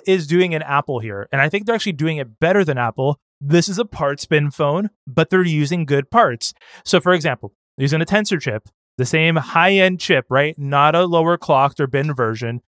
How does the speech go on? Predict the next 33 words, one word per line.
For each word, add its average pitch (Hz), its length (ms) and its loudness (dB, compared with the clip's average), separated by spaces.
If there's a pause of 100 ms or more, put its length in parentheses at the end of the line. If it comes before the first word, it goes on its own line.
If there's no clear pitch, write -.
(200)
The 139 140 -2
exact 139 360 0
same 170 180 -2
as 160 120 -2
the 147 80 -4
Google 139 300 -2
Six - 360 -6
and 147 100 -8
Six 185 200 -4
Pro, 135 220 -2
so - 120 -8
we 135 80 -4
know 135 140 -2
the 135 60 -4
performance 135 440 -4
is 143 180 -8
good. 127 280 -8 (540)
And 135 320 -2 (380)
they 143 200 2
are 139 120 2
also 143 320 0
using, 139 500 -6 (100)
not 185 320 0
the 254 100 0
newest 175 400 0
camera, 226 300 -2
but 190 140 -6
they're 165 80 0
using 185 180 -2
the 185 80 -2
camera 175 260 -2
from 165 140 -6
the 143 140 -4